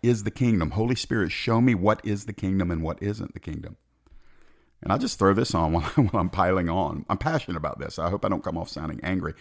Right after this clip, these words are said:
but I'm passionate about this 'cause people are wasting their lives serving a slice of the kingdom and missing everything else in the kingdom. And I'm a pastor. I, I care about how you walk out your, your Christian faith. And there's so many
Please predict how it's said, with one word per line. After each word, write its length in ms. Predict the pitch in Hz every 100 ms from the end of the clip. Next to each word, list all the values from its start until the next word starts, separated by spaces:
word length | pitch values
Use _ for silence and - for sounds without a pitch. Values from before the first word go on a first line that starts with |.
| - -
but 100 | -
I'm 80 | -
passionate 540 | - 175 170 - 113
about 240 | 90 - -
this 140 | 80
'cause 160 | - 85
people 280 | 135 - 101
are 80 |
wasting 520 | 85 82 101 - 135 120
their 120 | 117
lives 380 | 85 80 92 104
serving 460 | - 80 82 101
a 40 | 107
slice 380 | - 80 80
of 80 | 107
the 80 | 117
kingdom 400 | - 80 78 95 - -
and 160 | 101 98
missing 320 | 95 - 104
everything 360 | 85 101 107 107
else 200 | 110 -
in 80 | 220
the 80 |
kingdom. 440 | 240 80 - - -
And 80 | 87
I'm 120 | 101
a 40 | 117
pastor. 540 | - 156 180 - 85
I, 120 | 85 - -
I 60 | -
care 420 | - - 139 160
about 360 | 180 95 92 95
how 140 | 95
you 180 | 98 101
walk 340 | 90 87 98
out 180 | 110 104
your, 240 | 117 110 104 - -
your 120 | 117
Christian 440 | - 82 80 - 110
faith. 540 | - 85 85 - - _ - _ -
And 60 |
there's 140 | 104 98
so 340 | - 131 151
many 380 | 160 135 127